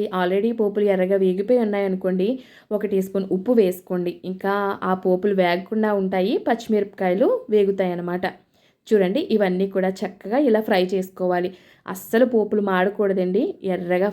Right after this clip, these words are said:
ఫ్రై అయితేనే పులిహోర టేస్ట్ బాగుంటుంది. ఇక్కడ చూడండి, ఎండుమిర్చి కానీ పోపులు కానీ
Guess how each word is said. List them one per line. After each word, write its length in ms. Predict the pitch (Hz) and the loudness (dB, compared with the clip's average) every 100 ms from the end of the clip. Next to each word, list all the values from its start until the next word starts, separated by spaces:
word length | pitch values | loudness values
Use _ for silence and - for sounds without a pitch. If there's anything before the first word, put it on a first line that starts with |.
| 196 | 0
ఫ్రై 140 | 170 185 196 | 0 2 0
అయితేనే 400 | 190 202 214 440 - | 0 -2 -2 -4 -4
పులిహోర 320 | 220 202 196 190 185 | -6 -2 -2 0 -2
టేస్ట్ 240 | 190 - 208 | -2 -2 0
బాగుంటుంది. 520 | 180 175 185 180 180 185 - - 196 | 0 -2 -4 -4 -4 -6 -16 -16 -6
ఇక్కడ 180 | 190 185 185 | 0 0 2
చూడండి, 360 | 180 226 415 427 - _ _ 185 | 2 2 0 -2 -12 _ _ 0
ఎండుమిర్చి 400 | 190 233 247 226 196 | 2 2 0 -2 -2
కానీ 220 | 185 185 185 | 0 -2 0
పోపులు 320 | 185 185 233 214 | 0 2 0 0
కానీ 260 | 185 180 | 0 0